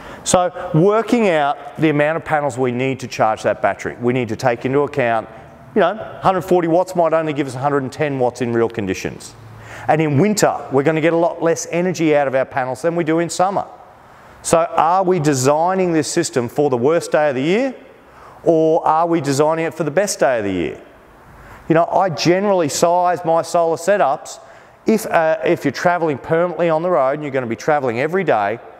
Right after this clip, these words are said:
we size our solar panel setup for the worst day of the year in winter. You know, three peak sun hours, three and a half peak sun hours. Our hundred and forty watt panel, three and a half peak sun hours, you know, we're only getting five hundred watt hours out of that panel per day.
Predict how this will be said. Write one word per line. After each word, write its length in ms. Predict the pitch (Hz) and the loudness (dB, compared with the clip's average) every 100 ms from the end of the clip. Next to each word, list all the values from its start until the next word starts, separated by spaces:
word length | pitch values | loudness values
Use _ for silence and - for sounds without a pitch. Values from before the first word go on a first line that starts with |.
| - - - | -20 -20 -4
we 120 | 180 | -2
size 520 | 180 - 180 196 202 165 | 0 2 2 2 2 2
our 120 | 143 | 0
solar 320 | - 147 147 | 2 0 0
panel 220 | 151 131 | -2 -4
setup 580 | 117 143 127 123 - - | -2 0 0 -2 -8 -4
for 120 | 190 | 0
the 60 | 175 | 2
worst 280 | 170 175 180 | 2 2 2
day 140 | 170 | 0
of 60 | 139 | 2
the 60 | |
year 200 | 135 139 | 0 0
in 100 | 139 | 0
winter. 320 | 131 110 110 - - - - - - - | -4 -4 -4 -6 -16 -20 -20 -20 -20 -6
You 60 | 147 | 0
know, 120 | 165 | 0
three 360 | 180 - 185 196 | 0 0 2 0
peak 300 | - 180 175 | 0 0 2
sun 200 | 170 147 | 0 2
hours, 340 | 135 85 64 | 0 0 -4
three 180 | - 175 | -2 0
and 80 | 165 | 0
a 40 | |
half 400 | 147 160 160 - | 0 0 -2 -2
peak 160 | 160 151 | -4 -2
sun 220 | 147 139 | -2 0
hours. 460 | 120 78 - - - - - - - - - - - - - | 0 -2 -8 -18 -20 -20 -20 -20 -20 -20 -20 -20 -20 -8 0
Our 280 | 123 123 117 | 2 2 -4
hundred 500 | - - - 156 185 | -8 -2 0 2 0
and 100 | 160 | 2
forty 260 | 185 180 | 2 2
watt 220 | 185 196 | 2 0
panel, 420 | 160 156 139 135 123 - - - - | 0 0 0 -4 -6 -16 -20 -20 -16
three 260 | - - 170 | -2 2 2
and 80 | 180 | 2
a 60 | |
half 300 | 170 170 160 | 2 0 0
peak 200 | 180 180 | -2 0
sun 220 | - 170 | 0 2
hours, 440 | 147 117 110 120 - - - - | 2 2 0 -4 -12 -20 -20 -2
you 60 | |
know, 140 | 165 165 | 2 2
we're 100 | 180 | 2
only 180 | 190 175 | 2 0
getting 180 | 165 | 0
five 380 | 147 180 170 180 | 0 0 2 2
hundred 300 | 165 165 147 | 0 -2 0
watt 180 | 143 151 | 0 2
hours 280 | 151 139 120 | 2 2 2
out 120 | 135 | 0
of 60 | 131 | 0
that 180 | 123 | -2
panel 220 | - 127 120 | -2 -4 -4
per 200 | 131 113 | -2 0
day. 260 | 104 65 | 0 -2